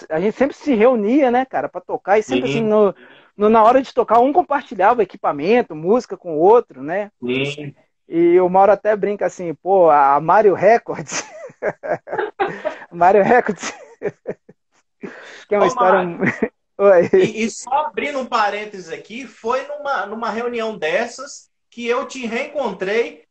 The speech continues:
Speaker 2: depois de uma cota, depois de anos e anos.
Speaker 1: Depois de
Speaker 2: A gente
Speaker 1: vinte
Speaker 2: fez um
Speaker 1: anos, né,
Speaker 2: baile.
Speaker 1: cara? Vinte anos.
Speaker 2: Antigamente a gente fez um baile junto e depois que eu,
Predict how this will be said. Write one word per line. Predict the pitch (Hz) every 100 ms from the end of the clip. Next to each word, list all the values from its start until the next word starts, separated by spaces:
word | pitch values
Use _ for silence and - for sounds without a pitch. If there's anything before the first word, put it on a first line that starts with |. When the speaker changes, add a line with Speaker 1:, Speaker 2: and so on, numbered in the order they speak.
| _
Speaker 2:
depois | 175 202 220 247 214
de | 262
uma | 285 -
cota, | - 202 240 277 214
depois | 196 196 233 226
de | 214
anos | 214 277 339 277 220
e | 196
anos. | 190 240 254 -
Speaker 1:
Depois | - 143 185
de | 170
Speaker 2:
A |
gente | 143
Speaker 1:
vinte | 269 277
Speaker 2:
fez | 240 196
um | 233
Speaker 1:
anos, | 220 170
né, | 180
Speaker 2:
baile. | 185
Speaker 1:
cara? | 156 127 123
Vinte | 139 233 247 214
anos. | 170 180 185 131 -
Speaker 2:
Antigamente | 254 277 202 202 233 226
a | 233
gente | 247 -
fez | 240 240
um | 226
baile | 202 208 208
junto | 147 170 240 277
e | 233
depois | 233 233 214 247 285 - -
que | 262
eu, | 247 -